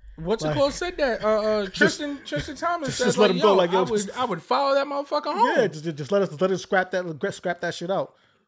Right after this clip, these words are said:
Speaker 1: Yeah, and I, like, I think it's crazy 'cause, like, one, I'm,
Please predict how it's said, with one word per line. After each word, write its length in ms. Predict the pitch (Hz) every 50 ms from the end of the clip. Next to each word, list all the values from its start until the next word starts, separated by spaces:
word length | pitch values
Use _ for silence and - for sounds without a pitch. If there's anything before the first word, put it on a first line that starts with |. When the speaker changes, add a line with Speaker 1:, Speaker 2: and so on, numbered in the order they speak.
| _ _ -
Speaker 1:
Yeah, 180 | 175 226 285 320
and 360 | 302 294 - - 233 226 214
I, 160 | 214 220 226 220 -
like, 240 | 208 208 196 185 -
I 60 | 214 233
think 220 | 233 - 381 285 302
it's 120 | 277 -
crazy 340 | - - 240 233 220 196 196
'cause, 200 | 180 202 190 175
like, 180 | 175 170 165 147
one, 400 | 147 170 214 247 254 240 226 196
I'm, 400 | 160 196 226 254 247 240 240 214